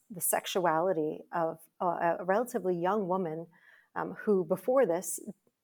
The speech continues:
d-, didn't, would never even consider or think about, um, her sexual health. It's just part of who she is. It's part of her identity. And now you're taking that component away.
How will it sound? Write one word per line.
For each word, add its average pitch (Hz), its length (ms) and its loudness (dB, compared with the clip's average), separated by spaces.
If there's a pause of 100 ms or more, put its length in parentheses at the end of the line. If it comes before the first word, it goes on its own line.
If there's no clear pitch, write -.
(100)
d-, - 220 -10
didn't, 202 380 2 (160)
would 190 180 4
never 208 220 6
even 180 380 0 (380)
consider 196 400 0
or 165 220 -2
think 160 240 -8
about, 160 440 -2 (120)
um, 160 320 -6 (240)
her 180 80 -4
sexual 175 400 -2
health. 165 300 0
It's 202 100 -8
just - 180 -8
part 185 300 -4
of 196 60 -20 (100)
who 190 120 -2
she - 260 -10
is. 220 420 -4
It's - 120 -14 (260)
part 185 120 -2
of 170 100 -10
her - 180 -8
identity. 175 720 -6 (420)
And 170 100 0
now 170 120 0
you're 170 140 -2
taking 175 400 -6
that 160 160 -6
component 170 480 -8
away. 185 400 0